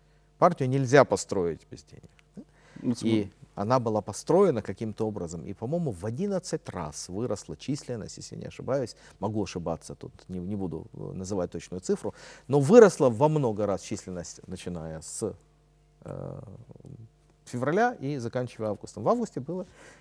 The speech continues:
Speaker 1: известнейшее большевистское вос-, восстание, которое... э,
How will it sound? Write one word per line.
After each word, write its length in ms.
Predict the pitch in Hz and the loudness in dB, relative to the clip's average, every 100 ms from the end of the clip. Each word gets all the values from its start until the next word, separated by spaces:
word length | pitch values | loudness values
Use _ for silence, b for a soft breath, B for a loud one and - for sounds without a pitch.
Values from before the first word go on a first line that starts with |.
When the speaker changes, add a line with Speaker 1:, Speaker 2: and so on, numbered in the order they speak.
| - | -8
Speaker 1:
известнейшее 560 | 107 117 139 139 - | -4 -4 -4 -6 -4
большевистское 640 | 113 98 - 98 113 - 101 | -4 -4 -8 -8 -8 -8 -8
вос-, 320 | 95 95 - | -8 -12 -14
восстание, 600 | 95 98 - 95 101 95 - | -12 -12 -10 -10 -10 -12 -14
которое... 400 | - 101 101 98 B B B B B - | -6 -2 0 0 B B B B B -14
э, 320 | - 101 98 | -8 -4 -4